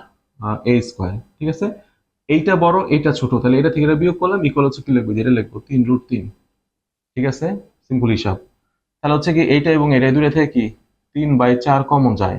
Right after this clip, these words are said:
মানে রুট তিন by চার কমন যায়, আর এ প্লাস এক, তার হোল স্কয়ার, এটা সূত্রে পড়ে,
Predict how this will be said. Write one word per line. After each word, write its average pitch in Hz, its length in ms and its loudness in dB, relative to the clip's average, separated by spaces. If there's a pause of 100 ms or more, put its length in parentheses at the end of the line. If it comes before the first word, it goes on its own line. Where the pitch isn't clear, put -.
মানে 110 140 -4
রুট 110 280 0
তিন 151 220 0
by 110 120 2
চার 117 260 -2
কমন 117 220 0
যায়, 160 200 0 (480)
আর 117 140 2 (120)
এ 151 100 2 (120)
প্লাস 135 280 0
এক, 120 220 2
তার 110 140 2 (160)
হোল 127 140 2
স্কয়ার, 107 260 -2
এটা 104 160 -2
সূত্রে 151 220 -2
পড়ে, 92 220 0